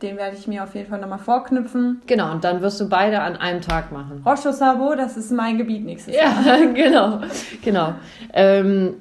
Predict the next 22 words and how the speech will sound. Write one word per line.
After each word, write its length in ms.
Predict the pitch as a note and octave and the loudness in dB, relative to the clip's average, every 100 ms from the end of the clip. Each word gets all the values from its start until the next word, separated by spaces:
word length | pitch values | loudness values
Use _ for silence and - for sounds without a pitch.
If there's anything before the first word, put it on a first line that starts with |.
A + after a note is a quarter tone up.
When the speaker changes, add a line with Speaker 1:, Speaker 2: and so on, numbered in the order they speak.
| - | 2
Speaker 2:
ja, 180 | G3+ D#3 | 4 4
es 120 | - | 4
war 240 | G3+ - | 4 4
auf 140 | G#3 G#3 | 0 -2
jeden 180 | B3 B3+ | -4 -4
Fall, 480 | C4+ A#3+ A#3 G#3+ - | -2 0 0 -2 0
ähm, 400 | G#3 G#3 G3+ G3+ | 2 2 2 0
der 140 | A#3 | 0
Tag 220 | B3 D4+ | -2 -8
ging 200 | - D4+ | -4 -2
dann 160 | C#4 A#3+ | 0 -2
auch 140 | - | -6
eigentlich 360 | - C4 C#4+ C#4 | -8 -6 -6 -6
relativ, 600 | B3 C4 A#3+ A#3 - - | -4 -4 -4 -10 -12 -20
äh, 500 | - A3+ A#3 A#3 A3+ | -10 -6 -2 -2 0
Speaker 1:
Schnell 20 | A3+ | 0
Speaker 2:
schnell 300 | G#3+ A3 G#3+ | 0 0 0
Speaker 1:
rum. 80 | G#3 | 0
Speaker 2:
durch, 320 | F3 D3 D3+ | 0 -2 -2
ne? 60 | |
Speaker 1:
Ja, 200 | G3 C4+ D4+ | -2 -2 -4
ja. 160 | F#3+ | -8